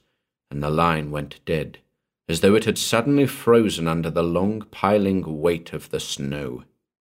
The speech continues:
And almost as the telephone connection went, the electric lights faded, brightened, dimmed out at last to dark bulbs, and slowly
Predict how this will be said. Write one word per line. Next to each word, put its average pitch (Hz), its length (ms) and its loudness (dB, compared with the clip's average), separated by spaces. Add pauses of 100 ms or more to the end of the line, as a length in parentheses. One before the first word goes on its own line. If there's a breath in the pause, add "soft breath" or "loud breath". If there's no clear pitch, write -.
(340)
And 123 180 0
almost 156 560 0
as 123 140 0
the 208 100 0
telephone 95 640 0
connection 78 560 -4
went, 76 340 -6 (500)
the 127 80 2
electric 139 540 2
lights 98 460 0
faded, - 480 -10 (380)
brightened, 95 640 0 (140)
dimmed 131 260 6
out 139 280 2
at 85 160 -4
last 67 380 -4
to - 60 -8
dark 82 480 -2
bulbs, 78 600 -4 (500)
and 67 160 -8
slowly 82 520 0